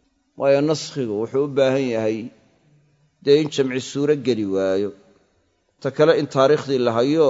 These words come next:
siday u kala horreeyeen la ogsoon yahay. Marka naskhi meesha ma yaale, waxay noqonaysaa laba xaal baa lagu kala xambaaraya. Cawradu haddayna faydmayn waa bannaanta.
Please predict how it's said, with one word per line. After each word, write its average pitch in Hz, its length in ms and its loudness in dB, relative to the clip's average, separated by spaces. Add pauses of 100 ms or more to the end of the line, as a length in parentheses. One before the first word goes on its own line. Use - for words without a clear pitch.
(140)
siday 147 300 -4
u 143 40 -8
kala 131 280 0
horreeyeen 120 580 -2
la 113 140 -2
ogsoon 113 400 -8
yahay. 92 240 -8 (880)
Marka 127 300 -2 (420)
naskhi 127 340 -4
meesha 147 340 -2
ma 151 120 -4
yaale, 147 440 2 (280)
waxay 123 240 -6
noqonaysaa 120 560 -2
laba 120 240 2
xaal 131 320 0
baa 117 160 -2
lagu 110 180 -4
kala 90 220 -10
xambaaraya. 82 540 -8 (440)
Cawradu 131 300 0
haddayna 135 300 0
faydmayn 170 500 -6
waa 107 80 0
bannaanta. 92 460 -6